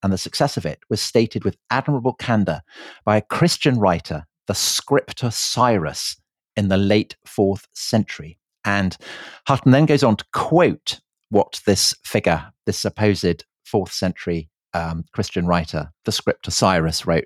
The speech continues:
And he says, so I'm quoting the scriptor Cyrus here, "It was a custom of the pagans to celebrate on the same twenty-fifth of December the birthday of the sun, at which they kindled lights in token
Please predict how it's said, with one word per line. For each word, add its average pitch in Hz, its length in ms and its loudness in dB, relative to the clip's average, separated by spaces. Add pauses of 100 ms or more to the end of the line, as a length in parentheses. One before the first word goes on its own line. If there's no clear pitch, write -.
(100)
And 87 80 -6
he 92 80 -2
says, 95 340 0 (580)
so - 200 2
I'm 104 80 4
quoting 101 340 2
the 82 40 -2
scriptor - 300 -6
Cyrus 80 320 -2
here, 80 140 -10 (480)
"It 127 60 4
was 113 120 -2
a 120 60 -6
custom 175 480 0
of 165 100 0
the 151 80 -2
pagans - 640 -2 (120)
to - 80 -6
celebrate 123 580 0
on 87 80 -2
the 85 80 -4
same 139 380 2
twenty-fifth 131 500 -2
of 101 60 -14
December 85 400 -2
the 82 120 -6
birthday 95 440 2
of - 80 -6
the 95 60 -10
sun, 78 340 0 (120)
at 110 120 2
which - 220 -4
they 98 200 0
kindled 151 680 2
lights 82 480 0 (180)
in 101 140 2
token 101 420 0